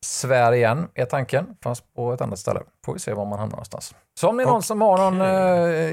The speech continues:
Speaker 1: eh, ingång, så, eh, don't be a stranger. <laughs> För all del.
Speaker 2: Okej. Ja, för att jag tänkte ju komma in på det. Alltså, Spelsverige känner ju dig som P C Gamer-Tompa. Alltså en, du har skrivit för den här tidningen i en veritabel evighet och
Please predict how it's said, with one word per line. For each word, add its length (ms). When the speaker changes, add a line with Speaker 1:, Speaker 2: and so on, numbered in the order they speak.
Speaker 1:
eh, 60
ingång, 520
så, 400
eh, 220
don't 380
be 120
a 20
stranger. 560
<laughs> 1700
För 160
all 140
del. 180
Speaker 2:
Okej. 560
Ja, 540
för 100
att 160
jag 220
tänkte 240
ju 40
komma 160
in 60
på 80
det. 260
Alltså, 360
Spelsverige 960
känner 380
ju 80
dig 200
som 480
P 120
C 120
Gamer-Tompa. 1500
Alltså 300
en, 360
du 80
har 60
skrivit 340
för 100
den 60
här 80
tidningen 480
i 40
en 100
veritabel 460
evighet 500
och 160